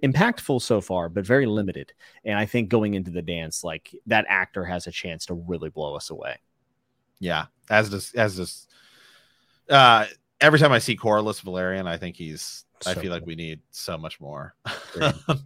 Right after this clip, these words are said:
Speaker 1: Yeah, Steve
Speaker 2: So
Speaker 1: Cassano.
Speaker 2: every
Speaker 1: Amazing.
Speaker 2: time, every time I see him, I feel like we just need, we need so, so much more.
Speaker 1: Yeah, I'm with
Speaker 2: So,
Speaker 1: you.
Speaker 2: okay. Um, all right, let's dive into the chat here and just, uh,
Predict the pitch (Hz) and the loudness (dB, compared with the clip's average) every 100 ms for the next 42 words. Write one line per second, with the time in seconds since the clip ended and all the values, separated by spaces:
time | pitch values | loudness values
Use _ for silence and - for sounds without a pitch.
0 | _ - 139 156 95 82 - 107 95 139 | _ -8 -6 -6 -6 -8 -4 -2 4 6
1 | 127 131 131 127 120 117 - 131 131 131 | 6 6 6 4 0 -4 0 4 4 2
2 | 127 123 117 - 120 127 120 110 110 98 | 0 0 -2 -2 4 4 4 -4 -4 -6
3 | 90 85 92 87 76 80 - - 85 78 | -8 -8 -12 -12 -12 -16 -16 -14 -10 -10
4 | 82 82 78 76 85 76 71 69 _ _ | -12 -16 -16 -18 -20 -20 -20 -20 _ _
5 | 80 76 73 - - 85 73 64 57 _ | -20 -20 -20 -18 -14 -12 -10 -12 -16 _
6 | - 90 71 62 - _ 50 - _ - | -16 -12 -12 -16 -20 _ -20 -20 _ -16
7 | 76 73 - - 87 82 78 87 76 73 | -12 -12 -14 -16 -12 -12 -8 -6 -6 -4
8 | - 196 160 - _ 107 135 143 160 185 | -2 0 -2 -6 _ 0 2 4 4 2
9 | 135 139 156 101 123 127 110 127 156 - | 0 -2 -2 -2 -4 -4 -2 0 -2 -4
10 | 113 127 139 139 117 110 101 90 85 - | -8 -6 -6 -4 -2 -2 -2 -6 -6 -8
11 | - 113 110 110 - 98 95 113 143 107 | -6 -6 -6 -6 -8 -10 -6 -6 -6 -6
12 | 92 90 98 92 90 90 90 | -8 -8 -6 -4 -2 -2 -4